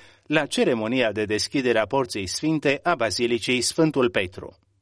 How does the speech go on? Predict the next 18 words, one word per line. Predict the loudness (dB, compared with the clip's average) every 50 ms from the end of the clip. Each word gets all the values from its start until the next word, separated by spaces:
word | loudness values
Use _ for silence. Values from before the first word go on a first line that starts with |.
| _ _ _
Este | -2 -2 0 2 2 2
aniversarea | 2 0 -2 -2 -4 -4 0 0 0 2 2 0 -2
unui | -4 -4 -4 -4
conciliu | -2 0 0 0 0 0 0 0 2 2 0 2
care | 2 0 0 2 0 -2 -2 -2
a | -2 -2
stăvilit | -2 -2 -2 2 2 2 2 2 -2 -2 -2 -4 -6 -6
valul | -8 -2 0 0 0 2 0 0 -2
de | 0 2 0 0
negare | 0 0 -2 -2 -4 0 2 2 2 2 2 2 0 0 -2 -2 -2
a | -2 -2 0
deplinei | 0 -2 -2 -2 -2 -4 -2 0 0 0 0 0 -2
dumnezeiri | -2 -2 0 0 0 0 0 0 0 0 0 0 -2 -4 -4
a | -4 -4 -2
Mântuitorului | -2 -4 -6 -4 -4 -4 -4 -2 -2 0 0 2 2 0 0 -2 -2 -2
nostru | -2 -2 -2 -2 -4 -6 -4 -2 0
Iisus | 0 0 0 0 -2 -2 -2 -2 -2
Hristos | -2 -2 -2 0 2 4 4 4 4 2 0